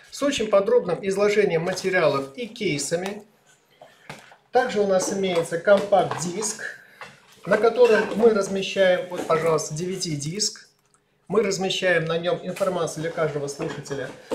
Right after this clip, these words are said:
Мы выдаём свидетельство по итогам. Это по итогам курса медиатора.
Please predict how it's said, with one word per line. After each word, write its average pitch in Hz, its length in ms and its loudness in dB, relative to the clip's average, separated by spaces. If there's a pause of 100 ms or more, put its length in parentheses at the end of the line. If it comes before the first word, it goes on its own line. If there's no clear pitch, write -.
(220)
Мы 262 140 0
выдаём 196 440 4
свидетельство 170 640 -4
по 202 220 -4
итогам. 214 480 0 (500)
Это 202 220 0
по 208 120 2
итогам 214 360 4
курса 214 340 -4
медиатора. 196 800 0